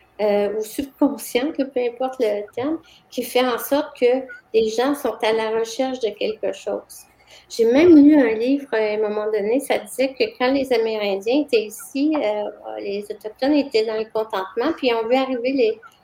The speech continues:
les Européens, là, il y avait tout le temps la face crispée, ils cherchaient quelque chose, ils avaient l'air de <laughs> jamais le trouver. <laughs> Puis, mais on, on est au niveau société maintenant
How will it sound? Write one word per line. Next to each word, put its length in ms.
les 160
Européens, 680
là, 60
il 80
y 20
avait 200
tout 100
le 100
temps 180
la 140
face 460
crispée, 460
ils 100
cherchaient 420
quelque 240
chose, 320
ils 80
avaient 220
l'air 200
de 100
<laughs> 80
jamais 340
le 100
trouver. 600
<laughs> 440
Puis, 440
mais 260
on, 180
on 180
est 320
au 140
niveau 280
société 600
maintenant 640